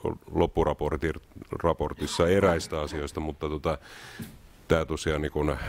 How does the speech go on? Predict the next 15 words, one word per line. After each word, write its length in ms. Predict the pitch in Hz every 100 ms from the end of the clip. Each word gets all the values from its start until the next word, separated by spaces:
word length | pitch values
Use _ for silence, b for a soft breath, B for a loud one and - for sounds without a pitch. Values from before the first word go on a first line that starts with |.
| B -
ohjeistavasta 680 | - 92 92 80 82 76 -
näkökulmasta. 840 | 85 82 80 73 73 71 - 78 69 B B B B B -
Täällä 280 | 95 101
on, 180 | 98 101 - 95
täällä 240 | 107 98 92
on 60 |
niin 100 | 90
kuin, 120 | 78 - - 80 B 80 B B B -
niin 140 | 82
kuin 160 | 82 73
tota, 380 | 78 - 76 73 B B B B -
yleistä 640 | 87 98 107 - 123 104 98 B B -
käsitteistä 760 | 85 78 87 _ 90 87 -
työhyvinvointiin 880 | 85 90 82 82 82 82 80 - 82
liittyen, 560 | 82 82 - 87 85